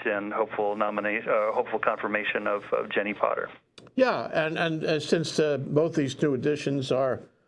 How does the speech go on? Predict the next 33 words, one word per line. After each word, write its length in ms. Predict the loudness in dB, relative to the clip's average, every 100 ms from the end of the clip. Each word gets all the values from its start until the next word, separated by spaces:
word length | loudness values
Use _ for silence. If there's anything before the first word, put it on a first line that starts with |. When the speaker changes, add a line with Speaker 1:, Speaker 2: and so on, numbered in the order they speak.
| _ _ 0
Speaker 2:
policy-oriented 1040 | 2 2 2 2 2 2 2 2 0 0
people, 640 | 2 2 4 4 4 0 0
uh, 220 | 0 2 2
hopefully 440 | 0 2 2 4
they 160 | 2 2
won't 260 | 0 0
be 120 | 0
distracted 640 | 0 -2 2 2 2 0 0
by 140 | 0
politics, 580 | 0 0 -2 0 -2 0
and 100 | 0
hopefully 520 | 2 0 0 0 0 -4 -14 _ _ _ _
politics 540 | 2 4 2 0 2
will 120 | 0 0
not 260 | 0 0
distract 500 | -2 2 2 2 0
them, 160 | -2 2
because, 360 | 2 0 2
um, 260 | 0 2 0
I 260 | 0 0 -4 -12 -8 0
totally 320 | 2 2 2
agree 200 | 2 2
with 160 | 2 0
you, 80 |
Marco. 400 | 0 0 0 -2 -4 -16 _ _ _ _ _ _ -20 -20 _ 2
The 100 | 4
more 220 | 4 4
politics 640 | 2 2 2 2 0 2
you 120 | 2
have 240 | 4 4 4
around 320 | 2 2 0
an 100 | 2
organization 840 | 2 2 0 2 2 2 -2 -2